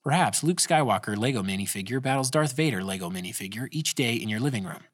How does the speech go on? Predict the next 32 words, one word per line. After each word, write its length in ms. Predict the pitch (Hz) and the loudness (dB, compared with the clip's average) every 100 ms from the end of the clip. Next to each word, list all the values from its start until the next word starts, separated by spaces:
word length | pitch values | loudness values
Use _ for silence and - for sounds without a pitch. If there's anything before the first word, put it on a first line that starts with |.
| - | 0
Use 180 | 196 208 | 2 4
that 180 | 135 - | 2 2
play 180 | 156 | 0
interaction 460 | 120 98 92 - 135 | 2 0 0 0 -2
to 100 | 110 | -2
teach 380 | - - 151 117 | -4 0 0 0
an 80 | 101 | -2
iMessage. 580 | 101 123 117 - - - _ - | -2 0 0 0 -4 -4 _ -8
For 140 | - | -2
example, 560 | 120 117 120 95 90 - _ | 0 2 0 -2 -10 -14 _
"Luke," 420 | 110 175 - - - _ - | 2 4 4 -2 -18 _ -8
you 100 | 107 | -4
might 220 | 98 95 | -2 0
say, 320 | - 104 131 - _ - | 0 0 -4 -8 _ -4
"I 80 | 143 | -2
feel 240 | 214 214 | 2 2
upset 380 | 147 - 120 107 | 2 2 0 -2
when 100 | 110 | -2
you 100 | 104 | 0
slash 440 | - 135 120 - | 2 2 2 0
at 80 | - | -4
me 180 | 104 104 | -8 -6
with 180 | 110 120 | -6 -2
your 80 | |
lightsaber 520 | 131 139 - 95 - - | 0 0 0 -4 -10 -14
because 240 | - 139 135 | -6 -2 0
I 60 | |
don't 240 | 127 165 151 | 2 2 4
want 100 | 135 | 0
to 60 | |
get 160 | 113 104 | 0 -4
hurt." 320 | 98 90 - | -6 -10 -14